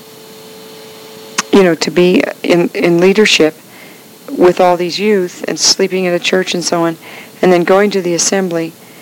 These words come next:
and then sitting in the assembly, and Jim had come also, um, and hearing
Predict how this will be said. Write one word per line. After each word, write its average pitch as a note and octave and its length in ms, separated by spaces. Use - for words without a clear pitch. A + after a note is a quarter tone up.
and F3+ 120
then E3+ 120
sitting A3+ 380
in F3+ 100
the E3+ 80
assembly, F3 460
and E3 120
Jim G3 220
had G3 180
come E3+ 220
also, E3 540
um, D#3+ 380
and F#3 200
hearing F3+ 540